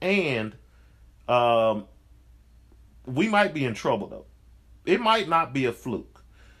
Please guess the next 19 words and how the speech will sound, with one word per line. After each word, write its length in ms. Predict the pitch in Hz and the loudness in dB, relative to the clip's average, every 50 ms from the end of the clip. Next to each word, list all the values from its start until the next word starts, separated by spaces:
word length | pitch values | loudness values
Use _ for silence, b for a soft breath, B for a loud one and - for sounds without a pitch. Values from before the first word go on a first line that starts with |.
| b b b b b b b - | b b b b b b b -6
The 160 | 143 143 - | -6 -2 -2
N 160 | 226 277 277 | -2 -2 -2
B 180 | 240 233 226 226 | 0 2 2 4
A 420 | 220 202 185 165 156 135 - - - | 4 4 2 2 0 -2 -6 -10 -6
might, 440 | - 165 180 190 180 - - - - | -2 0 2 2 2 0 -4 -2 2
like, 220 | 147 139 131 127 | 2 2 2 2
we 120 | 143 180 | -2 0
might 340 | 202 202 190 185 165 - - - - - | 2 4 4 2 2 0 -6 -10 -6 0
have 240 | 156 143 135 - | 2 2 2 0
to 60 | - 113 | -2 -4
go 260 | 113 127 131 123 117 | -2 0 0 0 0
ahead 240 | 117 131 117 110 110 | 0 -2 -2 -2 -2
and 80 | 107 | -4
hang 220 | 107 123 113 113 107 | -4 -6 -4 -4 -2
it 80 | 107 | -2
up 220 | 113 107 104 - - | -2 -2 -2 -4 -6
if, 380 | - 104 101 98 - - - - - - _ _ _ | -6 -4 -4 -4 -6 -10 -18 -20 -20 -20 _ _ _
if 300 | - 135 131 127 131 - - | -2 -2 -2 -2 -2 -6 -6
I, 280 | - 131 143 170 180 | 0 2 2 2 2